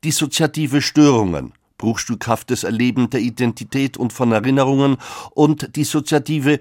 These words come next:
Fugue oder französisch Fugue. Das ist das plötzliche, unerwartete Weglaufen einer Person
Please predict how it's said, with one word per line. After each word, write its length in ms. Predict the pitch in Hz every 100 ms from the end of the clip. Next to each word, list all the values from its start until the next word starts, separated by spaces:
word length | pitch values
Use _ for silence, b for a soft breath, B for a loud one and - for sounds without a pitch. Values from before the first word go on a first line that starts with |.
| B
Fugue 680 | - 151 143 131 151 120 -
oder 240 | 104 104
französisch 640 | - 110 117 123 123 110
Fugue. 400 | - 143 117 104 - b -
Das 140 | 135
ist 180 | 139 -
das 100 | 127
plötzliche, 680 | 135 139 - 139 123 139 123 -
unerwartete 800 | 160 147 120 120 120 131 131 110
Weglaufen 540 | 123 - 120 113 120
einer 200 | - 120
Person 520 | 117 110 101 110 107